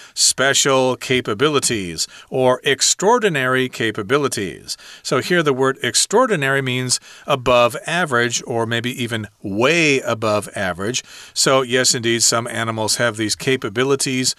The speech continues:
or these abilities to do things, like crows, for example, are very smart. They can figure out puzzles and stuff like that,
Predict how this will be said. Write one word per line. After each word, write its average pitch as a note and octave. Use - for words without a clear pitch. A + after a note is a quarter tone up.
or B2+
these A#2+
abilities C3
to -
do E3+
things, B2
like B2+
crows, C#3
for C#3+
example, B2
are A#2
very A2
smart. B2
They A2+
can G#2
figure A2+
out G#2
puzzles B2
and A#2
stuff -
like A#2
that, A#2